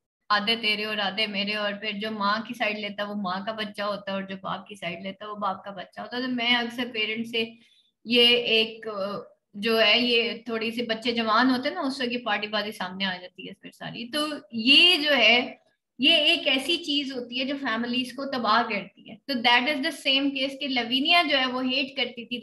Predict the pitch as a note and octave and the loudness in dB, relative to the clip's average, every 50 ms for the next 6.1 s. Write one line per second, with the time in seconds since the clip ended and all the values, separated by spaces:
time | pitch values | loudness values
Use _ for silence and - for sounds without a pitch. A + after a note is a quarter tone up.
0 | G#3+ F#3+ - - - - - A3+ A3+ - _ - C#4+ C4 C#4+ D#4+ E4 D#4 D4 - | -8 -10 -10 -10 -14 -14 -14 -14 -14 -10 _ -4 -2 0 4 4 4 4 2 -2
1 | - - - - - _ _ _ - A3 C4 D4+ D#4 D4 F4 F#4 F4+ F4+ E4+ D#4 | -8 -18 -20 -20 -20 _ _ _ 0 4 6 6 6 8 6 4 4 4 4 6
2 | D4+ D4+ - - D#4 F4 D#4 C4 A3+ A3+ A#3+ D4 D#4 D#4+ E4 D4 - - B3 B3+ | 6 6 6 4 4 4 4 2 0 0 0 0 2 2 2 2 4 6 8 8
3 | C4 C4+ C4 C4 C#4 D4+ D#4 D#4+ E4 E4 E4 - _ _ _ _ _ _ _ _ | 8 6 4 2 2 4 4 4 4 2 0 -4 _ _ _ _ _ _ _ _
4 | _ _ _ _ _ - - A#3+ C#4 C#4+ D4 E4+ F4+ E4 C4+ D4 C#4 A#3+ - - | _ _ _ _ _ 2 4 4 6 6 6 6 4 4 4 0 0 -2 -2 -2
5 | B3 B3+ C#4 C#4+ C4+ B3+ C4+ C#4 C#4+ C#4 B3+ C#4+ C#4+ B3 A3+ A3+ B3 B3 A#3+ C4 | 0 2 2 2 0 0 -2 -2 -2 0 0 0 0 -2 -2 -2 -2 0 0 0
6 | C#4+ C#4 | -2 -4